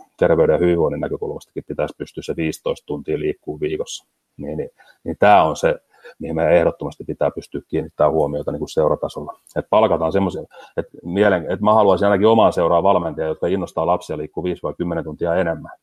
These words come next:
Se olisi mun mielestä se, niin kuin, lapsen valmentajan arvo. Ja onko hän teknisesti, taktisesti niin hyvin, hyvä, niin, niin, niin sitä mä en, sit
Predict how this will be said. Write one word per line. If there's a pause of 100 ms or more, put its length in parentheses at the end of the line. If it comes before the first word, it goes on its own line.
Se
olisi
mun
mielestä
se,
niin
kuin,
lapsen (360)
valmentajan
arvo. (360)
Ja (160)
onko
hän
teknisesti,
taktisesti
niin
hyvin, (120)
hyvä,
niin,
niin,
niin
sitä
mä
en, (420)
sit